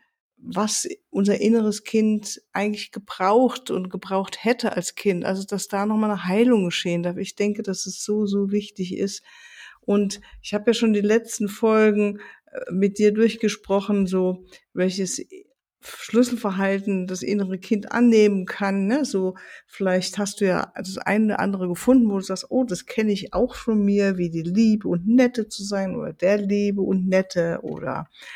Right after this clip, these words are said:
ähm, rebellisch zu sein oder, äh,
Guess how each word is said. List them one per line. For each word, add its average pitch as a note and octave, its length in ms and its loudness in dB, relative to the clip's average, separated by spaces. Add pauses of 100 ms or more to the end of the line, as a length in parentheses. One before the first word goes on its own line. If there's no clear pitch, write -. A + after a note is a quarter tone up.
(420)
ähm, D3+ 580 -6 (1040)
rebellisch G#3 600 0
zu - 160 -10
sein F3+ 880 -4
oder, D3 1160 -8
äh, - 60 -14